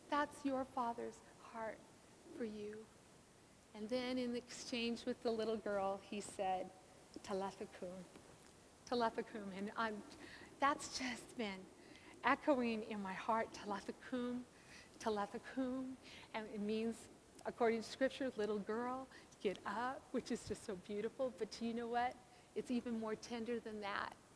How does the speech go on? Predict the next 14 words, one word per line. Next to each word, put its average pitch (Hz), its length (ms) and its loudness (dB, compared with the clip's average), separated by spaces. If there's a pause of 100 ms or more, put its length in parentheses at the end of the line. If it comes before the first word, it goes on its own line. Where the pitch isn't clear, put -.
(1000)
It 254 160 0
was 233 260 -10
familiar. 254 800 2 (1000)
It 247 120 2
was 233 220 -4
familiar 247 460 4
to 220 120 -8
people's 214 480 -6
ears 190 520 -6 (580)
because 240 320 -2
it 247 100 4
was 247 120 -2 (100)
the 254 60 0
greeting 254 760 2